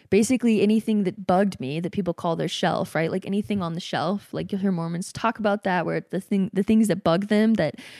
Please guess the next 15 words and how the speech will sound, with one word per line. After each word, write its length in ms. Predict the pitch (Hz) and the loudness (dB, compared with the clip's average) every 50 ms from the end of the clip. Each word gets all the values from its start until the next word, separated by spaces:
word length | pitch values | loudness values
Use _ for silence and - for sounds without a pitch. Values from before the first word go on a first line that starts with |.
| - - - - - | -20 -20 -20 -8 -6
you're 100 | 190 185 | -6 -2
told 280 | - 202 175 175 180 | 0 2 2 2 2
to 40 | 180 | 0
just 220 | 175 196 196 - | -2 -4 -4 -6
kind 180 | - - 196 170 | -6 -4 -4 -2
of, 60 | 180 | 0
like, 180 | 180 170 - - | 0 -2 -2 -2
wait 540 | 170 170 170 156 165 196 - - - - - - | -2 -2 0 0 -2 -2 -6 -8 -12 -16 -6 -4
and 80 | 202 190 | 0 0
don't 160 | 190 190 185 | 2 0 0
address, 520 | 175 - - - 143 175 214 247 - - - - - - - - _ _ | -2 -4 -4 -4 -2 -2 -2 -2 -4 -8 -16 -20 -20 -20 -20 -20 _ _
I 220 | - 190 247 277 269 | -2 2 4 4 4
would, 300 | 233 190 208 180 165 175 | 4 4 2 0 0 -4
like, 160 | 156 151 - | -8 -8 -8
explore 720 | - - - - - - - 180 196 196 185 165 - - | -10 -10 -10 -10 -10 -6 0 2 4 4 4 4 2 0